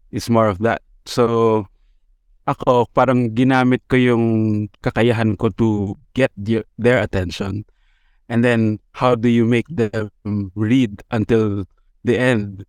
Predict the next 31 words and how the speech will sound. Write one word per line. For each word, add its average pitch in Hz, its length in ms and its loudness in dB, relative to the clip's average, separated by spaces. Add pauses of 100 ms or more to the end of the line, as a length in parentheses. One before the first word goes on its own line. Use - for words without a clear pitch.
(260)
Actually, 147 480 0
nagulat 127 500 2
nga 123 220 0
yung 120 320 2
sa, 101 500 0
like, 120 240 0
for 117 140 0
example, 127 320 -2
yung 104 80 -2
sinabi 107 320 -2
mong 107 320 0
example 104 480 -2
na 98 480 -2
sa 95 480 -4 (480)
F - 160 -2
M 110 160 0
A, 123 160 2
yung 101 560 -2
fake 127 320 0
news, 107 320 -2
kunwari, 113 520 0 (200)
they 135 320 0
actually 165 480 2
read 123 400 0
hanggang 120 280 0
sa 131 120 -4
dulo. 110 520 2 (160)
Yun 123 240 0
yung 123 160 4
surprising 113 800 0
doon. 107 300 0